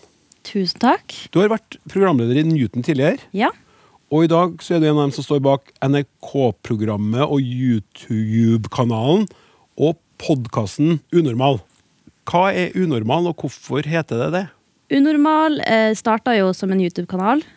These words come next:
Speaker 1: Vi legger jo også ut videoene på N R K T V,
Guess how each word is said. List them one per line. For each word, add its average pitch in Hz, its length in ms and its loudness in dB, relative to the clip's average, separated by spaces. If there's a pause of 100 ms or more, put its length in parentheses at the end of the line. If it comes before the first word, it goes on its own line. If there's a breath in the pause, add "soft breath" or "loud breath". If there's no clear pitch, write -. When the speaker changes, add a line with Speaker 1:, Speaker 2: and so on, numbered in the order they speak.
(320 soft breath)
Speaker 1:
Vi 220 160 2
legger 220 220 0
jo 202 100 0
også 202 160 -4
ut 185 160 0
videoene 180 400 -2
på 180 240 -4
N 175 140 -2
R - 20 -8
K - 160 -12
T 247 160 0
V, 220 140 2